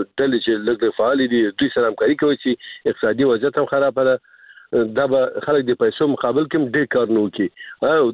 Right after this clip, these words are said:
تاسو لیدل چې طالبانو هم په خپله ځینې انفجاره مواد جوړول، د بوچکول لارې، بوچکول لارې انفجارات کول په سړکونو، په، په ډېر همدا مسجدونو، همدا ښوونځیو کې دوی هم کړي دي. نو زه ویلی سم چې امنیت خو یوازې، آه، دا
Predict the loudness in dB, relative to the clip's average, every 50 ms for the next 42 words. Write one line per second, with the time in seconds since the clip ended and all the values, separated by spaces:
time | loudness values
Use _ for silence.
0 | -2 -2 -2 -2 -2 -4 -4 -2 -2 -2 -2 -2 -4 -2 -2 0 0 0 0 0
1 | 2 2 2 2 0 0 -2 -2 -4 _ -20 -20 -20 -20 _ _ -4 -4 -4 -2
2 | -2 0 0 0 0 0 0 2 2 2 0 0 -2 0 0 2 0 2 2 2
3 | 2 0 0 0 0 2 2 2 2 0 0 0 -2 -4 -2 0 0 2 2 2
4 | 2 2 2 2 2 2 0 -2 -2 -4 -6 -4 -2 0 2 2 2 2 2 2
5 | 2 2 2 0 -2 -8 -8 -4 -4 -4 -4 -2 -4 -2 0 0 2 2 0 -2
6 | -2 0 0 0 0 -2 -8 -6 -4 -4 -4 -2 -2 0 2 2 2 0 -2 -4
7 | -6 -6 -8 -16 _ -20 -20 -20 -20 -20 -20 -20 _ -4 -2 -2 0 2 2 2
8 | 2 0 0 0 0 2 0 0 -2 -4 -4 -2 0 2 2 2 2 2 2 2
9 | 0 0 0 0 0 2 0 0 0 -2 -2 0 2 0 0 0 -2 -4 -8 -8
10 | -10 -12 -16 -18 _ _ -20 _ -20 -20 -10 _ 0 2 4 4 4 4 2 0
11 | 0 0 0 2 2 2 2 0 0 0 -4 -2 0 0 0 0 0 -2 -4 -8
12 | -12 -14 -8 -4 -2 0 0 2 2 2 2 0 0 -4 _ -4 -4 -2 0 0
13 | 2 2 2 2 2 2 0 0 -2 -2 0 -2 -2 -2 -6 -20 -20 -20 -12 -4
14 | -2 0 2 2 2 2 2 2 0 0 -4 -8 -12 -14 -10 -4 -2 0